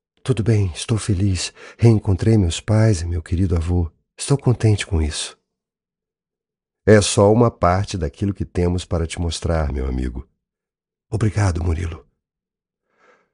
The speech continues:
Alice ficou doente por ter participado da morte do Eduardo? Colhe-se na vida material aquilo que se planta por lá. Alice não teve culpa na morte do Eduardo,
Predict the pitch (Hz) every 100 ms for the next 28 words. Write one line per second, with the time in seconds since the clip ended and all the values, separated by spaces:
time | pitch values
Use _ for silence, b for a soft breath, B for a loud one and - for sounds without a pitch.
0 | _ - 113 127 - - - 107 98 101
1 | 110 127 - 95 - 92 - 95 - -
2 | - 101 85 87 90 90 - - 90 85
3 | 98 85 - _ _ _ _ _ _ _
4 | _ _ _ _ 107 117 123 - 101 82
5 | 87 98 85 78 87 73 71 80 80 -
6 | - 95 - - 80 - 92 98 101 -
7 | 98 87 67 62 - _ _ _ _ _
8 | B B 90 92 113 131 - 76 73 -
9 | 87 78 - 117 113 76 71 67 73 71
10 | 69 76 67 71 67 67 65 -